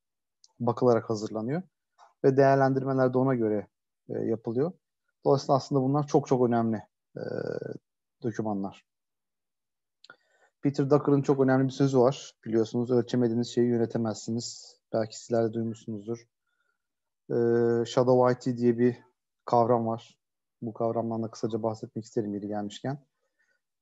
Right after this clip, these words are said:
E, aramızda I T'den, e, ya da güvenlik birimlerinden birçok kişi vardır muhtemelen. Biliyorsunuz çoğu zaman, e, bu birimler, hani siber güvenlik sonuçta kolektif bir iş. Sadece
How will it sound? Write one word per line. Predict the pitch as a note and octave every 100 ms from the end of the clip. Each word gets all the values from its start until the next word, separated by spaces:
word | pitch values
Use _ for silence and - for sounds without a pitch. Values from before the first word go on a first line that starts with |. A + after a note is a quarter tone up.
| -
E, |
aramızda | C3 B2 B2+ B2 B2 A#2+ C3 A#2+
I |
T'den, | - A#2+ B2 B2 - -
e, | B2 A2+
ya | A2+ A2
da |
güvenlik | A2+ A#2+ A#2+ A#2
birimlerinden | A2+ A2+ A2 A2+ B2+ - _ _ _ - _ _ _ -
birçok | A#2 A#2+
kişi | A2 -
vardır | B2 A#2+ A2
muhtemelen. | A2 G2 A2 G#2+ A2 C#3+ C#3+ _ _ _ _ _
Biliyorsunuz | C#3 D3 C#3+ C#3+
çoğu | - D#3 D3+
zaman, | B2 C3 F3 - _ _ -
e, | D#3 C#3+ - - D3 - _ _ _ - - - -
bu | D3
birimler, | C#3 D3 C3 B2 F3 - -
hani | - A#2 - _ _ _
siber | - C3+ C3
güvenlik | B2 B2 C#3+
sonuçta | - B2 - C#3+
kolektif | C#3+ C3 B2+ A#2 -
bir |
iş. | A#2 - - _ _ _ _ _
Sadece | - B2+ B2